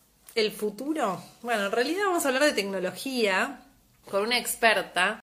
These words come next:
Me gusta decir siempre a mí que el futuro ya llegó, ¿no? Ya llegó hace rato y la pandemia nos aceleró muchas cosas, por lo menos mucha conciencia acerca de lo rápido que van los cambios.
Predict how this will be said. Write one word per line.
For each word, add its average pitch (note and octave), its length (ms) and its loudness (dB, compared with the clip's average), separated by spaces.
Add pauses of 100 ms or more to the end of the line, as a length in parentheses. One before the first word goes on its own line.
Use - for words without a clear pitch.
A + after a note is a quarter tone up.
(220)
Me C4 80 2
gusta G4 280 0
decir D#4 240 4
siempre D4+ 260 0
a B3 60 2
mí C#4 120 0
que D4 100 0
el B3+ 80 0
futuro B3 380 0
ya C4 180 2
llegó, G#3+ 340 4
¿no? G3+ 300 0
Ya C4+ 120 -2
llegó C#4 220 0
hace B3+ 180 2
rato G3+ 400 4
y F3 60 2
la F3+ 160 -2
pandemia A#3 360 -2
nos G3+ 200 -4
aceleró F#3 680 0
muchas G3+ 380 -2
cosas, F3+ 640 0 (140)
por G3 100 4
lo G3+ 60 4
menos B3 200 2
mucha B3+ 260 -2
conciencia G#3 840 4
acerca G3 720 2
de G3 320 2
lo G3+ 180 2
rápido G#3+ 540 4
que F#3+ 100 -2
van F#3+ 160 0
los F#3 140 -2
cambios. F3+ 680 -2